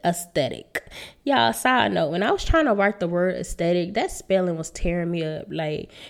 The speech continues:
y'all have these, you ever have these certain words that you can say, you can recognize, but some, when you try to write them, you, it, the spellings just don't be coming out right. <laughs>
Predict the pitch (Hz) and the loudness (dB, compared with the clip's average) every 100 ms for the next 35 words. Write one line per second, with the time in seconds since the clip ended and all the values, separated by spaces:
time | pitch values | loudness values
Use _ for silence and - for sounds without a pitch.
0 | - 359 403 370 285 233 214 - 240 214 | 0 2 4 6 4 4 2 0 -2 0
1 | 247 262 240 226 220 - 202 185 175 170 | 2 4 4 2 -2 2 2 4 2 4
2 | 175 180 180 185 170 160 135 190 214 185 | 6 6 4 0 0 0 0 0 0 0
3 | 170 - - 175 190 196 190 180 160 156 | 2 2 4 6 6 4 2 0 -2 -2
4 | 165 170 165 170 175 180 - 160 151 - | -2 0 0 2 2 0 -2 -2 -2 -8
5 | - - - 208 202 196 - - - _ | -20 -10 -2 4 4 4 -2 -14 -18 _
6 | - - 208 214 220 214 226 185 156 151 | -12 4 8 8 6 2 2 2 2 4
7 | 165 175 196 190 185 196 196 - _ _ | 4 2 2 4 4 0 -6 -16 _ _
8 | _ _ _ _ 180 165 170 160 170 - | _ _ _ _ -12 -10 -10 -10 -14 -18
9 | _ _ - 294 170 165 185 190 - 185 | _ _ 0 2 2 0 2 2 8 8
10 | 180 175 170 165 151 - - - - - | 8 4 0 -2 -4 -10 -10 -10 -10 -12
11 | 67 92 - | -10 -12 8